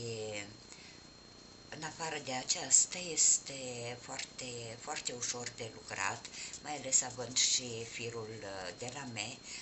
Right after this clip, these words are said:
dau un, uh, efect foarte frumos. Pentru a le realiza, deci v-am arătat firul Lisa Lurex, puteți să-l folosiți în diferite culori. Uh,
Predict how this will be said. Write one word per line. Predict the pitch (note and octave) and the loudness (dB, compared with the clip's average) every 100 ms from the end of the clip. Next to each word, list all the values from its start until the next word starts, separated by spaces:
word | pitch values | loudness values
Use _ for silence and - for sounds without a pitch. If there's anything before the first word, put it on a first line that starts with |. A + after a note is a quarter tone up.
| - - | -12 -8
dau | B2 C3 | -6 -6
un, | B2 B2 C3 | -6 -8 -8
uh, | A#2+ A2+ A2 | -6 -4 -6
efect | - G#2 - - | 0 0 0 -8
foarte | A2+ A2+ - | -8 -6 -8
frumos. | - - G#2 G2 E2 - - - - - - - | -10 -8 -6 -4 2 4 4 -4 -14 -12 -14 -10
Pentru | D#3 D#3 D#3+ D3+ C#3+ B2 A2+ A2 G2+ | -6 -4 -4 -4 -4 -4 -4 -6 -6
a | C3+ C3+ | -6 -4
le | B2+ A#2 A2+ | -4 -4 -6
realiza, | A2 A2 B2 B2 G#2+ G#2 | -6 -6 -4 -4 -4 -6
deci | F#3 F#3 A2+ | -4 0 0
v-am | A#2 A2+ A2 | -2 -6 -6
arătat | G#2+ G#2+ G#2+ G2+ | -6 -6 -4 -6
firul | - G#2+ G#2+ G2 | -6 -8 -8 -8
Lisa | C3 C#3 A2+ G2+ | -2 0 0 -2
Lurex, | G#2+ B2+ F#3+ - - - - - | -4 -4 4 6 6 4 -10 -10
puteți | - - D3 - | -10 -6 6 6
să-l | A#2+ | 6
folosiți | B2+ A2+ A#2 - A2 - | -2 -4 2 2 2 -4
în | A2 | -6
diferite | A2+ - F#2+ F#2+ - - | -8 -6 -6 -6 -6 -6
culori. | B2+ G2+ F2+ F2+ F2 - - - - - | -8 -6 -6 -6 -8 -10 -14 -14 -14 -16
Uh, | - | -14